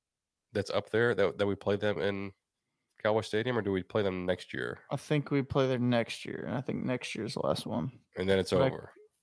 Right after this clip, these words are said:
Speaker 2: And then it's over.
Speaker 1: It's Dunsky.
Speaker 2: Yeah.
Speaker 1: Um, yeah, I, I hate playing on turf, so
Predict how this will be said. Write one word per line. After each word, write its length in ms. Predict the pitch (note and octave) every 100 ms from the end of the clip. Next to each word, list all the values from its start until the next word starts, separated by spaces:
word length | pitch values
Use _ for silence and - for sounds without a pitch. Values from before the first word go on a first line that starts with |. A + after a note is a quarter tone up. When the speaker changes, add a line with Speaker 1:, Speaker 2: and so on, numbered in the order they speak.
| -
Speaker 2:
And 120 | C3
then 100 | C3
it's 180 | B2+ B2+
over. 340 | B2+ G#2+ - - _ _
Speaker 1:
It's 100 | -
Dunsky. 540 | G2 F2+ - F2 D#2 - - _ _ _ - - -
Speaker 2:
Yeah. 160 | - - - - -
Speaker 1:
Um, 360 | F#2+ E2+ E2 D#2+ _
yeah, 460 | A2+ C3+ A2+ A2 A2 F2+ -
I, 60 | G#2
I 20 |
hate 220 | F#2+ F#2+ -
playing 180 | F#2
on 120 | F2 E2+
turf, 280 | F2 E2+ -
so 320 | - E2+ E2